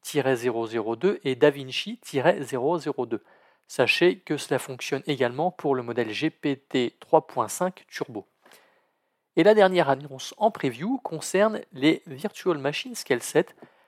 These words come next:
qui proposent désormais la réparation automatique de vos instances. Alors vous aurez le choix entre plusieurs paramètres que sont remplacer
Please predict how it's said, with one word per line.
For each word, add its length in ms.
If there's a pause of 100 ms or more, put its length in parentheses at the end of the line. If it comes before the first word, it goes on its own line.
(100)
qui 120
proposent 460
désormais 480
la 120
réparation 920
automatique 680
de 100
vos 300
instances. 560 (540)
Alors 180
vous 220
aurez 160
le 140
choix 240
entre 260
plusieurs 440
paramètres 560
que 140
sont 300 (360)
remplacer 680